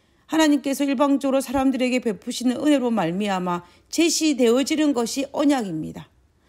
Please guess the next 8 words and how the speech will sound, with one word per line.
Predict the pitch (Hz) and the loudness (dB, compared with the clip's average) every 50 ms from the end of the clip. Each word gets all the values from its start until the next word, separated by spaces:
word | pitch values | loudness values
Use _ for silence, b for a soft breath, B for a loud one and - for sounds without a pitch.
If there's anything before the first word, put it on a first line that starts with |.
| b b b b | b b b b
사람과 | b - 269 269 269 277 277 254 262 262 | b -4 0 0 2 2 2 2 2 2
하나님 | 269 277 277 269 262 262 262 262 | 2 2 2 2 2 2 2 0
사이에 | 254 - 254 269 269 262 247 247 240 233 240 247 254 254 b b b b | 0 -2 -4 -2 -2 0 0 0 2 2 0 0 -4 -6 b b b b
어떤 | b - 277 - - - 262 254 254 | b -4 -4 -2 -2 -2 -2 -2 -2
조건을 | 254 - 294 254 - - 262 254 247 220 190 165 - b b b b b | -2 -2 -6 -6 -4 -2 -2 0 0 0 -2 -4 -6 b b b b b
조율하는 | - 302 339 339 339 320 285 240 214 202 | 0 2 2 4 4 2 2 0 0 -2
것이 | 185 175 170 - - | -4 -4 -6 -6 -6
아니라 | 160 135 139 156 208 214 185 160 | -6 -6 -4 -4 -4 -4 -6 -8